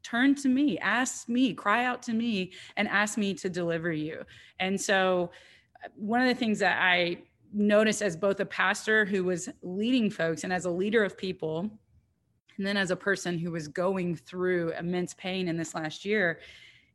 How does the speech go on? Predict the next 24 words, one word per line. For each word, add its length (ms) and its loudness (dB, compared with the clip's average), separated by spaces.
is 240 0
we, 320 0
I 220 4
really 480 0
needed 340 -2
the 100 -4
language 420 -2
of 100 -8
lament. 580 -8
I 160 2
needed 420 -2
the, 240 -2
the 140 -2
prayers 440 0
that 120 -2
allowed 460 -2
me 180 -2
to 160 -6
speak 640 -8
how 440 0
bleakly 680 -4
things 460 -4
really 360 -2
were. 440 -6